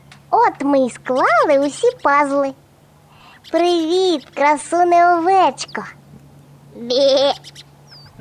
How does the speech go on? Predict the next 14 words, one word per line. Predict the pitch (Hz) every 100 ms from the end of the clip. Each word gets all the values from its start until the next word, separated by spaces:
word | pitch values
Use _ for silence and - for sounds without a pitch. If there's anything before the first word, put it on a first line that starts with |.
| 254 269
бе, | 302 262 262 403 392 - - - - - - - - - - 262 269 262
бе. | 311 302 302 302 311 320 320 320 311 - - _ _ _ - - - 960 960 784 762 679 571
Іу. | 480 415 381 349 294 262 233 254
Пишна | 277 - 247 233
грива, | 208 180 - 294 554 523 254 247
довгий | 240 277 269 254 269 254
хвіст, | 269 240 294 370 320 240 - - - - -
до | 208 247 277
роботи | 302 277 262 262 320
має | 359 415 494 - -
хист. | 403 359 381 - - - - - - 233
Людям | 320 571 370 277 262
здавна | 196 208 208 208
помагає | 202 196 190 175 202 508 554 440 440